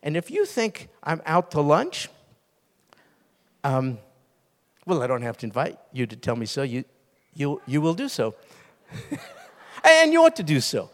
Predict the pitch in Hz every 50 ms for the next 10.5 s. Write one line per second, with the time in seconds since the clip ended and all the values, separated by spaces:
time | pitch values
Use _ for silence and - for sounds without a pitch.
0 | - - _ - 277 311 302 294 - - 220 196 160 127 101 98 - - - -
1 | _ _ _ _ _ _ - 147 139 131 127 117 - _ _ _ - - _ _
2 | _ 165 190 226 226 214 185 202 220 254 285 285 294 302 302 233 156 135 - _
3 | _ _ _ _ _ _ _ _ _ _ _ _ - 131 147 202 226 180 185 180
4 | 151 151 175 190 190 185 - - - 147 - - - - - 147 135 139 143 139
5 | 127 117 - - 95 - 80 76 - _ _ _ _ _ _ _ _ _ - -
6 | 220 190 147 - - 98 82 - - - 120 98 85 82 78 - - - _ _
7 | _ _ _ _ - 196 220 180 143 120 120 120 107 104 110 104 101 104 104 101
8 | - - 127 123 156 - - - - _ _ _ _ _ _ _ _ _ _ _
9 | _ _ _ _ _ - - - _ - 143 143 135 175 196 190 160 147 131 117
10 | 110 101 101 98 90 101 98 90 80 -